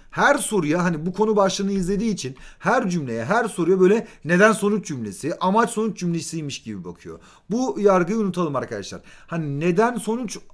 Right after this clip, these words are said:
anlamıyla kurulan cümleler de var sadece. Her cümlede olmak zorunda değil. Hocam neden sonuç cümlesinin karıştığı cümle amaç sonuç cümlesidir. Bak neden sonuçları ne dedik? O iki yargıdan ikisi de gerçekleşiyor dedik. Doğru mu? Amaç sonuç,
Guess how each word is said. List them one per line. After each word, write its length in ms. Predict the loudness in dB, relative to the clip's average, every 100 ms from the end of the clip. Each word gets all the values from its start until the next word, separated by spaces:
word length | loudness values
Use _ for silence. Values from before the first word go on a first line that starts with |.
| -4
anlamıyla 640 | -2 -2 -4 -4 0 0
kurulan 440 | 0 0 4 4 2
cümleler 460 | 0 0 0 0
de 100 | -2
var 160 | -4 -8
sadece. 540 | -8 -10 -10 -12 -14 -18 -10
Her 260 | 0 0 0
cümlede 240 | -4 -2
olmak 380 | -2 -4 -8 -8
zorunda 580 | -8 -4 -2 -2 -2 -8
değil. 200 | -10 -10 -18 _ -20 -6
Hocam 340 | 0 4 4 2
neden 260 | 2 2
sonuç 340 | 0 -2 -2 -4
cümlesinin 520 | -8 -6 -6 -4 -6
karıştığı 520 | -2 0 0 -4 -4
cümle 220 | -2 -4
amaç 340 | -2 0 0 -2
sonuç 260 | -6 -10
cümlesidir. 500 | -12 -14 -10 -6 -6 -8 -20 -10 -2
Bak 200 | 0 0
neden 280 | -2 0 0
sonuçları 400 | -2 -2 -2 -2
ne 80 |
dedik? 260 | -2 -2 0
O 100 | -2
iki 240 | -2 -2
yargıdan 360 | 2 2 2 2
ikisi 280 | -2 -10 -8
de 60 |
gerçekleşiyor 720 | 2 4 4 0 -6 -6 -6
dedik. 180 | -6 -2
Doğru 200 | 2 2
mu? 180 | 0 -4 -8 -10 -8
Amaç 320 | -2 0 -2
sonuç, 400 | -4 -8 -10